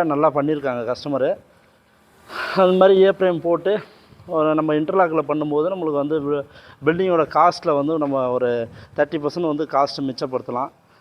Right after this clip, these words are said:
ஃபுல்லாகவே நைன் இன்ச் இன்டர்லாக் தான், நீங்க பார்த்தீங்கன்னா தெரியும். வேலையும் பார்த்தீங்கன்னா ஒரு டென் டேஸில் இந்த வேலை கம்ப்ளீட்டாக நம்ம முடிச்சு கொடுத்துட்டோம். உங்களுக்கு வேலையும் குயிக்காகிடும்,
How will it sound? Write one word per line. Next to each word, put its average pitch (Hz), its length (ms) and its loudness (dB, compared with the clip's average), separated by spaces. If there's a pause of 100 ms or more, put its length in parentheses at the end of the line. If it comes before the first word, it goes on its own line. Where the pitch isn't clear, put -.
(220)
ஃபுல்லாகவே 180 340 6
நைன் 170 240 0
இன்ச் 156 180 -2
இன்டர்லாக் 139 380 -2
தான், 123 180 -4 (140)
நீங்க 135 260 -8
பார்த்தீங்கன்னா 139 440 -4
தெரியும். 117 340 -8 (920)
வேலையும் 185 440 6
பார்த்தீங்கன்னா 160 340 4
ஒரு 151 200 2
டென் 190 200 -2
டேஸில் 208 380 0
இந்த 170 140 -2
வேலை 170 260 2 (160)
கம்ப்ளீட்டாக 165 520 -4
நம்ம 156 140 -4
முடிச்சு 143 260 -8
கொடுத்துட்டோம். 147 400 -6 (420)
உங்களுக்கு 147 300 2
வேலையும் 170 380 2
குயிக்காகிடும், 156 640 0